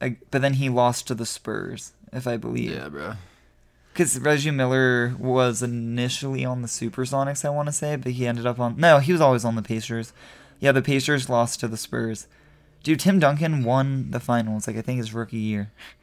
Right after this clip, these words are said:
Speaker 2: Yeah, I think you're right.
Speaker 1: He's so good.
Speaker 2: He's, like, a, what, a five-time champion?
Speaker 1: Fi-, dude, if he was one missed Ray Allen shot away from being a s-, from tying M J six for six.
Speaker 2: Yeah.
Speaker 1: And people don't wanna put him in their top tens.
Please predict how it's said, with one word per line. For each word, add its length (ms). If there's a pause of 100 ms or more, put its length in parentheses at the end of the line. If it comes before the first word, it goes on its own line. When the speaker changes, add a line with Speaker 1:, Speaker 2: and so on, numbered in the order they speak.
(480)
Speaker 2:
Yeah, 180
I 60
think 180
you're 140
right. 260
Speaker 1:
He's 160
so 240
good. 320 (100)
Speaker 2:
He's, 280
like, 200
a, 40
what, 340
a 40
five-time 600
champion? 480
Speaker 1:
Fi-, 220 (180)
dude, 220
if 180 (140)
he 160
was 120
one 320
missed 280
Ray 180
Allen 300
shot 260
away 400
from 220
being 160
a 20
s-, 140 (280)
from 280
tying 360
M 140
J 180
six 320
for 140
six. 420 (840)
Speaker 2:
Yeah. 560
Speaker 1:
And 160
people 200
don't 260
wanna 180
put 180
him 140
in 100
their 140
top 260
tens. 460